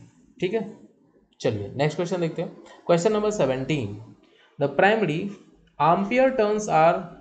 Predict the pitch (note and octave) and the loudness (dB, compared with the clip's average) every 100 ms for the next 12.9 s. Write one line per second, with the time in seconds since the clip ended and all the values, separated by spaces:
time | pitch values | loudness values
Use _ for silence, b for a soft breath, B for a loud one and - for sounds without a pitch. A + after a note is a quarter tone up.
0 | - E3+ F3+ G3 G#3 B3 A#3 F3+ E3+ F3+ | 0 2 4 2 4 2 4 4 4 2
1 | F#3+ G3 - B2+ B2+ C3 C3 - A#2 D3+ | -2 -6 -6 -2 0 0 -4 -8 0 2
2 | A2+ - - B B - D#3+ F3 G#3 B3+ | 2 -2 -16 B B 2 4 4 2 -2
3 | A#3 G3 G3+ G#3+ G#3 A3 - D3+ F3 G#3+ | 0 0 2 0 2 0 2 0 0 2
4 | A3+ G#3+ G3 G3 F3+ B2 A#2 G#2+ A#2+ D#3+ | 2 2 0 0 -2 -2 -2 -4 -2 -2
5 | F3+ F#3 E3+ F3 F3 F3 G#3 A3 A#3 F#3+ | 0 0 0 2 2 0 -2 -2 -2 -4
6 | F3 F#3 F3+ A#2+ A2 G#2+ - - _ _ | 0 0 2 0 -2 -8 -14 -20 _ _
7 | _ _ - G3+ - G3+ F#3+ G#3+ B B | _ _ 2 2 4 2 2 0 B B
8 | B _ _ _ _ - G3+ B3+ C#4 A#3 | B _ _ _ _ 0 4 4 4 0
9 | G#3 G3+ G#3 F3 E3+ F3 E3+ D3 B2+ E3 | 0 2 2 4 4 2 -2 -2 2 4
10 | E3+ G3 G3 D#3 E3 E3 C#3 B2 B2 D3 | 4 2 0 0 2 4 2 2 0 0
11 | E3+ E3 - F3+ G#3 G#3 A#3 A3+ F3+ D#3 | -2 -4 -4 -2 0 0 -2 0 0 0
12 | D3+ B2+ A2+ A2+ G#2+ G2+ G2+ - | 0 0 0 -2 -4 -6 -10 -14